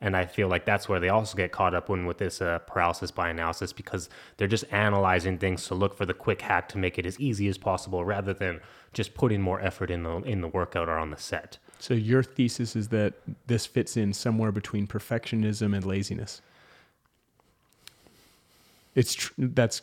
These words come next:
Speaker 2: kinda what I'm hearing, because it's like, well, what's the littlest thing that I can do for the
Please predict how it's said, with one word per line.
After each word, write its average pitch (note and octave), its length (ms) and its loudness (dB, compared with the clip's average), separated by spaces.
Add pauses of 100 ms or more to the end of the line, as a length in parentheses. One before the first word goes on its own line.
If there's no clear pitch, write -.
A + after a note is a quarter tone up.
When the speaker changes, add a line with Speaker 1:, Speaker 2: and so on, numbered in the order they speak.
(100)
Speaker 2:
kinda A2 200 4
what G2+ 160 6
I'm G2 100 2
hearing, B2 260 6
because G#2+ 260 2
it's A2+ 140 0
like, A2+ 180 2 (300)
well, C3+ 160 10
what's C#3+ 180 4
the B2+ 100 6
littlest C#3 600 6
thing C3 180 6
that A#2+ 100 4
I G#2+ 120 6
can G#2 200 4
do G#2 240 6
for G#2+ 160 0
the G2+ 280 2